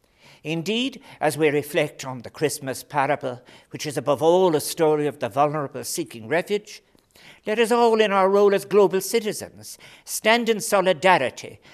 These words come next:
with those who are vulnerable, put ourselves in the shoes of the other, have thought of the more than one hundred million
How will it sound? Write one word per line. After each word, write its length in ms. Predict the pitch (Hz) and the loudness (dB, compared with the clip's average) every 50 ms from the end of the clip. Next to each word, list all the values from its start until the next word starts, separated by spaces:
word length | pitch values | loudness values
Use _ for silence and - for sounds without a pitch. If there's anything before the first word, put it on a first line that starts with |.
| - _ | -18 _
with 200 | - 135 135 - | -6 -6 -2 2
those 280 | 165 170 185 185 180 - | 4 4 4 4 2 0
who 120 | 185 180 | -2 -2
are 120 | 175 175 | 0 -2
vulnerable, 680 | 160 117 170 165 151 131 113 101 95 104 - _ - _ _ _ _ _ _ _ _ _ | -2 0 2 2 2 0 -2 -8 -14 -16 -18 _ -20 _ _ _ _ _ _ _ _ _
put 180 | - - 262 208 | -2 -2 0 2
ourselves 800 | 214 208 208 202 202 - 214 202 208 196 190 185 180 180 180 - - - - - - | 2 2 2 0 0 2 2 4 4 4 2 -2 -4 -8 -12 -16 -18 -20 -20 -8 -2
in 160 | - 170 175 | -2 0 0
the 100 | 170 180 | 0 -2
shoes 520 | - - - - 180 196 190 185 175 - | -4 -4 -4 -2 -2 -2 -2 -2 -2 0
of 100 | 196 175 | -2 0
the 160 | - 190 165 - - | 0 -2 -4 -2 -2
other, 400 | 156 170 - - - - - - _ _ _ _ _ _ _ _ _ | -2 -2 -2 -6 -12 -18 -20 -20 _ _ _ _ _ _ _ _ _
have 180 | - 185 175 | -4 -4 -4
thought 340 | - - 180 208 214 202 - | -4 0 2 2 4 4 2
of 100 | 220 208 | 0 0
the 100 | - 208 | 0 0
more 200 | 185 208 208 202 | 2 2 2 2
than 180 | 202 208 190 180 | 2 2 0 0
one 140 | 196 196 | -2 -4
hundred 440 | 175 143 165 208 214 196 208 214 165 | -4 -2 -2 -2 -2 -2 -4 -8 -8
million 480 | 135 135 147 175 180 175 175 185 180 | -8 -6 -4 -4 -4 -4 -4 -6 -8